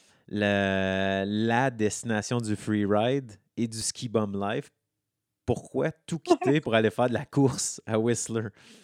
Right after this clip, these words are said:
Speaker 1: Habituellement, tu sais, c'est
Speaker 2: Ah, j'ai, j'ai
Speaker 1: l'inverse.
Speaker 2: Ouais, ouais. Mais je,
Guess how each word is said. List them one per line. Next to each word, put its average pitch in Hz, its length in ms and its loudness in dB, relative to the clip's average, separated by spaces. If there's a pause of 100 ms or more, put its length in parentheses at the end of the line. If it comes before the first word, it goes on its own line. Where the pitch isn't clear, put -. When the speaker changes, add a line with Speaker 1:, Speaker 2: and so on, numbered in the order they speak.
(440)
Speaker 1:
Habituellement, 127 460 2
tu 170 40 -4
sais, 175 100 0
c'est 135 140 -2
Speaker 2:
Ah, 339 120 10
j'ai, 147 60 10
j'ai - 60 8
Speaker 1:
l'inverse. 196 420 4 (3250)
Speaker 2:
Ouais, 302 260 8
ouais. 330 220 6 (340)
Mais 277 240 4
je, - 140 -10